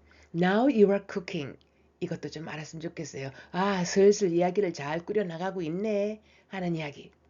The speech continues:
You've put the burden entirely on the buyer. If the buyer tries to wiggle out, tactfully repeat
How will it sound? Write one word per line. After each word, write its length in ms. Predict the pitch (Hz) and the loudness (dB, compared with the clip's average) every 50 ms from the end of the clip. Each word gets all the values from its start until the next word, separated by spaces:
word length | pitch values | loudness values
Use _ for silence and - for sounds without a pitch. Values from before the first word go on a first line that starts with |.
| _ _ - - - - _ | _ _ -20 -20 -20 -12 _
You've 340 | 202 202 202 202 208 202 - | 2 4 6 8 6 6 6
put 220 | - 233 262 262 - _ _ _ _ _ _ _ _ _ _ - | 2 -6 -6 -6 -8 _ _ _ _ _ _ _ _ _ _ -10
the 100 | 165 143 | -8 -4
burden 540 | - 170 165 156 147 151 170 202 262 262 - _ _ _ _ _ _ _ _ | -4 -2 -2 -2 -2 -2 -4 -4 -4 -8 -14 _ _ _ _ _ _ _ _
entirely 680 | 151 156 160 - - - 135 139 165 190 208 240 - - | -10 -8 -8 -10 -10 -12 -8 -4 -2 -2 -2 -2 -4 -6
on 320 | 165 147 143 151 165 170 - _ - | -8 -8 -8 -8 -8 -12 -16 _ -10
the 120 | 180 175 | -10 -8
buyer. 400 | - 196 185 175 165 151 120 - - _ _ _ _ _ _ _ _ _ _ _ _ - - - | -6 -6 -6 -6 -6 -6 -8 -10 -14 _ _ _ _ _ _ _ _ _ _ _ _ -8 -4 -2
If 280 | 240 254 254 - - - _ _ - | -2 -2 -2 -8 -16 -20 _ _ -8
the 120 | 190 208 208 | -6 -6 -4
buyer 400 | - 214 214 214 220 220 214 220 | -4 -2 0 0 0 0 -2 -4
tries 600 | - - 214 202 190 190 196 196 196 - - - | -8 -6 -4 -4 -4 -2 -4 -4 -6 -8 -4 0
to 160 | - 196 185 175 | 0 0 2 0
wiggle 300 | 180 233 - - 156 143 | -2 -2 -2 -2 -2 -4
out, 200 | 143 160 190 - _ _ _ _ _ _ _ _ _ _ _ _ | -6 -8 -10 -12 _ _ _ _ _ _ _ _ _ _ _ _
tactfully 720 | - 226 240 - _ _ - 160 - 170 160 156 160 175 - - | -10 -10 -10 -10 _ _ -18 -10 -8 -6 -4 -4 -4 -4 -4 -6
repeat 640 | 165 160 - - 170 170 165 165 185 180 - - | -6 -8 -6 -6 -6 -4 -4 -4 -4 -6 -8 -12